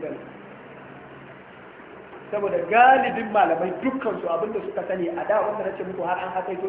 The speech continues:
ijma'i, duk da cewa Muhammad Nasiruddin Al-Albani, Allah ya ji kansa, ya yi munakasha mai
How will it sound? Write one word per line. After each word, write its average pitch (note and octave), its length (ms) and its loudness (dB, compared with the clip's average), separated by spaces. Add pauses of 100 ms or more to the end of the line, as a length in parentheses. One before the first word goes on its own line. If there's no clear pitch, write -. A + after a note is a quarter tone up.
ijma'i, E3+ 400 -2 (680)
duk G#3+ 100 -14
da G#3 80 0
cewa G3 400 4 (160)
Muhammad G3+ 340 -2
Nasiruddin F#3 460 -2
Al-Albani, E3+ 480 0
Allah G3+ 240 0
ya - 80 -2
ji - 80 -8
kansa, G3+ 220 -4
ya F#3 100 4
yi G3 80 0
munakasha F3+ 540 -2
mai D#3 100 -6